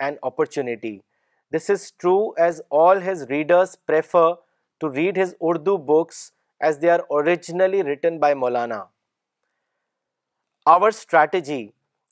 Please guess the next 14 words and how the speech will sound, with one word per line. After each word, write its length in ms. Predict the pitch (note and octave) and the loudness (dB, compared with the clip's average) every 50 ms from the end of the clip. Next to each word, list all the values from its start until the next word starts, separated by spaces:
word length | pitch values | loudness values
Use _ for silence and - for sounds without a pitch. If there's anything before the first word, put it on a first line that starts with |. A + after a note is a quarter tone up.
| _ - | _ 2
As 280 | D3 E3+ G3 A3 G3+ | 4 4 4 4 2
instructed 760 | G3+ F3+ E3 - - - F3+ F3 E3+ - - G#3 G#3+ F#3+ E3 | -2 -6 -6 -10 -6 -2 -2 -2 -2 0 0 2 2 2 4
by 160 | F3 F3 F3+ | 2 2 2
Maulana, 580 | F3 D#3+ D3 D3 D3 D3 D3+ D#3 E3 F3 F#3 E3 - | 2 0 0 0 2 2 0 0 0 0 0 0 0
our 280 | D3 D3 D3 E3 F3+ | 0 2 2 2 0
strategy 800 | E3+ - - _ _ - C#3 C#3+ C#3+ - F#3 F3 D3+ F3+ F#3+ G3 | 0 -4 -8 _ _ 0 2 2 2 0 -2 -4 -2 -4 -4 -4
since 400 | F3+ - - F#3+ G3 G#3+ G#3+ - | -6 -6 -4 -2 -2 -2 -4 -4
the 160 | - F#3 F3+ | -2 -2 -2
beginning 600 | D3 A#2+ C#3+ C#3+ C3+ D3+ E3+ E3+ E3 D3+ C#3 B2 _ _ _ _ _ _ _ | 0 0 -2 -2 0 -2 -2 -2 -2 -4 -6 -8 _ _ _ _ _ _ _
is 160 | - E3+ - - | -8 -8 -6 -4
to 120 | - F#3+ | -2 -2
work 400 | E3+ C3 C3+ D3+ E3+ F#3 F#3 - | 0 2 2 4 4 2 0 -2
low 260 | D3 C3 C3 D3 E3 F3 | -8 -2 2 4 2 2
profile, 640 | E3+ - D#3 C#3+ - - D3+ C#3+ C#3 B2+ A2+ G#2 | 2 0 -2 -2 0 2 2 2 2 0 -4 -8